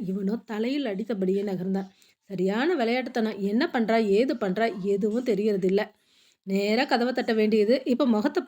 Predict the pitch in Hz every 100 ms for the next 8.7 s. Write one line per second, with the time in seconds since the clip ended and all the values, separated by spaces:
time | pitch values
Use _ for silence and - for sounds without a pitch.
0 | _ - 240 330 339 262 269 208 214 214
1 | 202 196 220 220 208 202 226 294 - 202
2 | 220 220 196 202 196 196 190 196 - _
3 | - _ 285 294 285 285 302 370 403 330
4 | 254 254 233 226 269 294 226 233 240 214
5 | 240 240 247 220 240 254 190 208 277 240
6 | 214 214 208 269 254 247 202 214 262 330
7 | 339 277 214 220 226 - 226 226 233 196
8 | 202 - 196 196 214 190